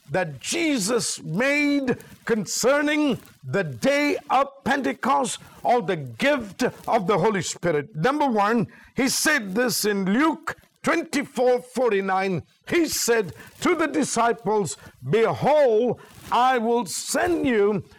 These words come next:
the Father's promise." Upon receiving the Father's promise, while we are waiting in Jerusalem, you will be clothed with power. Here, the Greek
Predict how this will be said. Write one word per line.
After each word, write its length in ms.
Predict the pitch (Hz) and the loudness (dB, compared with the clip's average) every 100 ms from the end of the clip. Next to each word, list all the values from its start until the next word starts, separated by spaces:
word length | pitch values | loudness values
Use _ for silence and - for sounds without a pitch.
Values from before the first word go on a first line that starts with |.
| - | -8
the 180 | 147 220 | -2 -2
Father's 800 | - - 269 330 320 311 190 - | -2 -4 0 2 0 -2 -4 -8
promise." 680 | 226 247 160 160 196 156 202 - - - - | -2 -2 0 -2 -4 -2 -4 -4 -12 -16 -2
Upon 560 | 247 254 254 254 233 185 | -2 0 0 2 0 0
receiving 960 | 233 220 - - 302 370 359 359 349 | -2 -2 -4 -4 2 4 4 2 2
the 100 | 330 | 0
Father's 640 | - - 285 294 269 226 - | -2 -2 2 2 0 -4 -8
promise, 680 | - 233 220 190 190 147 - - | -4 0 0 0 -4 -4 -10 -6
while 240 | 180 262 254 | 0 2 2
we 100 | 262 | 0
are 60 | |
waiting 680 | 220 180 294 381 - 370 330 | 0 0 0 0 0 0 2
in 240 | 339 339 - | 0 -2 -4
Jerusalem, 760 | 285 247 190 - 202 214 180 - - - | -2 0 -2 -2 -2 0 -2 -8 -18 -10
you 500 | 147 170 330 381 330 | -4 2 4 4 4
will 240 | 277 294 269 | 2 0 0
be 180 | 214 240 | -2 -4
clothed 880 | - - 233 311 320 262 196 - 254 202 - _ | -6 -2 2 2 4 0 -2 -2 -2 -2 -6 _
with 640 | 143 202 339 311 - - | -2 0 2 0 -6 -18
power. 760 | - - 330 330 330 285 208 120 - - - - - | -8 -2 0 2 2 2 0 -6 -14 -20 -16 -8 0
Here, 580 | 349 381 269 233 220 143 _ _ - - | 2 4 4 2 0 -2 _ _ -20 -4
the 200 | 151 233 | -2 0
Greek 480 | 151 - 392 415 | -2 -2 2 2